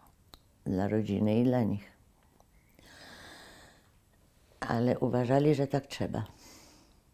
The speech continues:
No i pomagali różnym ludziom. Przy-, na początku,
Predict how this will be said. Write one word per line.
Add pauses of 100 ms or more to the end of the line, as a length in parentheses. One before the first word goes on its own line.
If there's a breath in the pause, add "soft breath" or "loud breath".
(1800 soft breath)
No
i (880 loud breath)
pomagali
różnym
ludziom. (160)
Przy-, (580 loud breath)
na
początku,